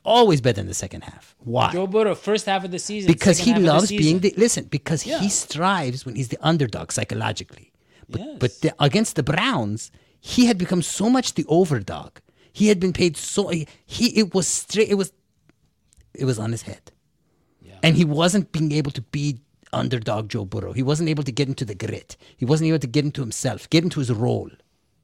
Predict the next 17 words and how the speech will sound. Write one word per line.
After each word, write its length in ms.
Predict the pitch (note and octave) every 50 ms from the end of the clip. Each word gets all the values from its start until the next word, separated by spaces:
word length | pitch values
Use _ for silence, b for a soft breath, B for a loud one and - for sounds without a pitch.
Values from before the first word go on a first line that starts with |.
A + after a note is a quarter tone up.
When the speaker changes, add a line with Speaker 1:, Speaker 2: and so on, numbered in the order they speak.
| _ -
Speaker 1:
Okay, 160 | - G#2+ A#2
it 60 | C#3+
was 120 | G3+ G#3 G3+
the 80 | B3 A3
role 220 | A#3 B3 C#4 C#4+
of 80 | B3 A#3+
a 60 | A3+
lifetime, 520 | A3 A#3 C#4+ D4 - - - - - -
John. 280 | - - - - - - _ _ _ _ _ b b b b b b b b b -
Speaker 2:
Yeah. 200 | G#2 G2+ F#2 F#2 F2+ _ _ _ _ _ _ _ _ _ _ _ _ _ _ _ _ _
And 120 | D#3 E3+ G3
let's 140 | A3 G#3+ -
be 160 | - G#3 G#3
honest, 360 | A3 A3+ B3+ G#3 D#3 B2 -
there's 200 | - D#3 D#3 D#3 D#3
that 220 | E3 D#3 D3+ C#3
whole 380 | - _ F3 E3+ E3 D#3+ D#3